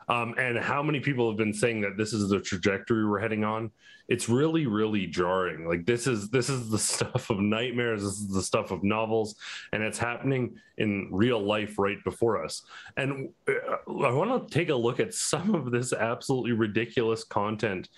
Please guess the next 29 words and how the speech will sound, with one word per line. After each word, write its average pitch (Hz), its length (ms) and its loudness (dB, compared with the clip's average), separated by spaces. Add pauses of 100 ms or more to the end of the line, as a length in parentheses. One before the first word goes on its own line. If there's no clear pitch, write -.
(300)
Um, 98 320 0
some 180 240 2
of 160 120 2
it's - 280 -2
serious, 120 580 2 (140)
some 139 200 2
of 123 120 0
it 117 240 0 (800)
kind 120 340 -2
of 107 160 -2 (160)
ridiculous, 101 760 2 (340)
but - 140 2 (320)
some 180 260 2
of 196 60 0
the 117 280 -2
sort 143 220 4
of 117 140 -2
counter 135 420 0
protesting 98 720 0
that 95 120 0
we're 101 140 2
seeing, 98 580 -2 (300)
um, 117 180 -2
that 139 200 0
is 131 180 -2
driven 156 640 0
by 131 420 0
this 107 240 -4
malice 120 720 0